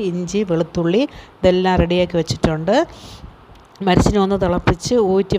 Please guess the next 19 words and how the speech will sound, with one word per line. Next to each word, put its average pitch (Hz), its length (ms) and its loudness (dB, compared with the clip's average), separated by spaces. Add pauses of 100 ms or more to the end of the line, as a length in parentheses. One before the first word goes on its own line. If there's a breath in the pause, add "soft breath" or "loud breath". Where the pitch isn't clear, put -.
വാങ്ങിയതിന് 180 420 -2 (120)
ശേഷം 165 340 -2 (460 loud breath)
ആ 196 40 4 (140)
അടുപ്പിൽ 175 320 -2
തന്നെ 180 220 -2
നമുക്ക് 170 280 -4 (300)
ഈ - 20 -2 (360)
ചിക്കൻ 180 280 -2
കറി 170 160 2
വയ്ക്കാം. 190 300 -2 (600 loud breath)
ഇതിനിടയിൽ 202 440 2
കൂടെ 214 160 0 (100)
ഞാൻ 202 140 0 (220)
ഇന്ന് 202 320 -4
രാ-, 196 340 2 (220)
വൈകുന്നേരം 196 580 0 (120)
ചായയൊക്കെ 185 420 0
ഉണ്ടാക്കിയ 175 340 0 (640 loud breath)
ഒരു 185 280 6